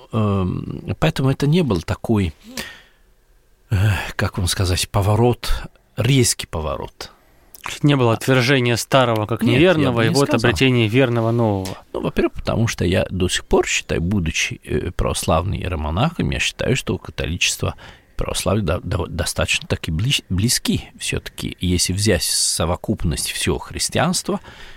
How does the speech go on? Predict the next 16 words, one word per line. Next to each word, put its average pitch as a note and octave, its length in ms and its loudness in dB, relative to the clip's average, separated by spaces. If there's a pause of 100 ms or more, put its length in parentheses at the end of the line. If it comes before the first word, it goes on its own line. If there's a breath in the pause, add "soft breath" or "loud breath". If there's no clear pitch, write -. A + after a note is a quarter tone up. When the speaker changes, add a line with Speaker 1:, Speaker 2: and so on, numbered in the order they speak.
(160 loud breath)
Speaker 1:
что, E2 420 -4
э, - 340 -10
ш-, - 120 -8 (160)
в - 80 -16
том, F#2+ 180 2
что - 160 -6
касается - 460 -6
догматики E2 680 -4
и - 20 -16
так - 220 -8
далее, F3+ 240 0
безусловно, G2 540 -2
православные - 520 -4
католики - 420 -8
достаточно - 500 -6
близки. - 440 -2